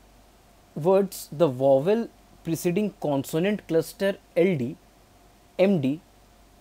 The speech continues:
and N D were lengthened, and in many cases lengthening meant the diphthongization of the vowel. For example, the Old English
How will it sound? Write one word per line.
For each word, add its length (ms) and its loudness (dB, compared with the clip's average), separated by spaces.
and 340 -2
N 260 0
D 140 -6
were 180 6
lengthened, 580 0
and 200 -2
in 180 0
many 260 0
cases 460 -2
lengthening 560 -2
meant 260 -2
the 180 0
diphthongization 1040 0
of 280 -4
the 160 -6
vowel. 380 -4
For 120 0
example, 500 -2
the 140 -2
Old 240 6
English 400 0